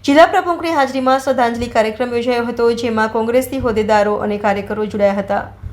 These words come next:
જોકે કોંગી હોદ્દેદારો અને કાર્યકરોની પાંખે હાજરીથી લોકોમાં ચર્ચા ઉઠી હતી કે હવે કોંગ્રેસના મોટા નેતાઓની જન્મતિથિ હોય કે પુણ્યતિથિ હોય, કોંગી હોદ્દેદારો અને કાર્યકરોની હાજરીમાં ઘટાડો નોંધાયો છે.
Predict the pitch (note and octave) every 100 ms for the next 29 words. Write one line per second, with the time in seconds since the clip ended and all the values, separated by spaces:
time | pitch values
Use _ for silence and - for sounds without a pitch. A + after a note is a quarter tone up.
0 | - - - - B3+ B3 B3 C4 D4 E4+
1 | D#4 C4 B3 A#3 A3+ A3 A3+ A3+ G#3+ G#3
2 | A3 G#3+ G#3+ A3+ A#3+ B3 D4+ C4+ G#3+ G#3
3 | G#3+ A#3+ A3 G3+ - C4 A#3+ B3 A#3+ G3+
4 | G#3 G3+ G3+ A3 G3+ G#3 G3+ - - -
5 | - - A#3 A3+ B3+ C4 B3 C#4 D4 D4+
6 | D4 C4+ A3+ A#3 A#3 G#3+ G#3+ G#3+ G#3+ G#3+
7 | B3+ G#3 G3+ G#3 A#3 A3 G#3 A3 - -
8 | - - D4 D4 D4 D#4 D#4 B3+ B3+ A3
9 | A3+ A#3 B3+ B3 A#3+ B3+ C#4+ D4+ C4+ A3+
10 | G#3+ G#3+ G#3 G#3+ G#3+ G#3+ G#3+ G3+ G#3 G#3
11 | G3+ G#3 G#3 G#3+ G3+ A3 C4 A3 A3+ B3
12 | F#3+ G3+ G#3 G#3+ G3 G3 G3 G3+ G3+